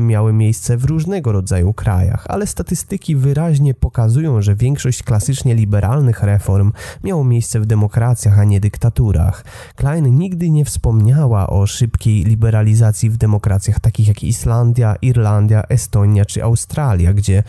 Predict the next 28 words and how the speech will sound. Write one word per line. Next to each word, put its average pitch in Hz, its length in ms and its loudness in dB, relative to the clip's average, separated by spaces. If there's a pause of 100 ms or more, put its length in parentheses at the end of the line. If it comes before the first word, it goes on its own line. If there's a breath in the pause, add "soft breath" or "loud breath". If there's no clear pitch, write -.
(300 loud breath)
reformy 117 600 0
cały 165 260 -4
czas - 340 -4
miały 110 260 2
poparcie 107 540 -2
wyborców. 123 840 -2 (380 loud breath)
Przypuszczalnie 131 720 0
kraje 147 360 -2
te 101 200 0
nie 143 120 2
są 160 240 -4 (100)
ani 160 320 0
niedemokratyczne, 120 1200 0 (260 loud breath)
ani 139 260 0
brutalne. 98 760 0 (140)
Klein 139 360 0
omawia 123 420 0
również 120 360 2
Brytanię 107 680 2
pod 107 180 -2
rządami 107 440 0
Margaret 101 520 0
Thatcher, 123 520 -2 (460 loud breath)
ale 131 160 0
jedynie 113 320 2
twierdzi, 151 440 0
że 117 120 0
Thatcher 143 420 -2